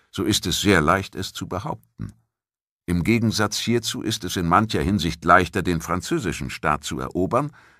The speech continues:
aber sehr schwer, ihn zu behaupten. Die Gründe für die Schwierigkeiten der Eroberung des Türkenreichs liegen darin, dass man von den hohen Würdenträgern des Reichs nicht herbeigerufen werden kann und auch nicht hoffen darf,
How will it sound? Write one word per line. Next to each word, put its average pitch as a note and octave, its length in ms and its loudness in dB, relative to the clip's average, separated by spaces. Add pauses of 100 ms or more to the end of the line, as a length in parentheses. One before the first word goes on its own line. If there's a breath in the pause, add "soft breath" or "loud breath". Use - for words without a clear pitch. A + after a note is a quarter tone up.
aber D#2 300 2
sehr F#2 300 0
schwer, - 540 -4 (260)
ihn A#1+ 180 -6
zu - 140 -8
behaupten. B1 600 -8 (1700)
Die E2+ 100 -2
Gründe B2+ 340 -2
für C#2+ 140 -6
die G#1+ 120 -8
Schwierigkeiten C#2 760 -4
der C2 120 -4
Eroberung C#2 580 -2
des G#1 180 -12
Türkenreichs A#1 800 -8
liegen C#2 300 -6
darin, D2 480 2 (440 soft breath)
dass F2 220 0
man F2+ 180 2
von G2 200 4
den E2+ 200 2
hohen G#2+ 340 4
Würdenträgern F#2 680 0
des F2 260 -2
Reichs F2+ 320 2
nicht F2 280 -4
herbeigerufen E2 760 -4
werden D#2+ 280 0
kann F#2 280 4 (160 loud breath)
und F2+ 160 -6
auch G2 180 4
nicht G2 240 -2
hoffen G2 320 -2
darf, F2 280 2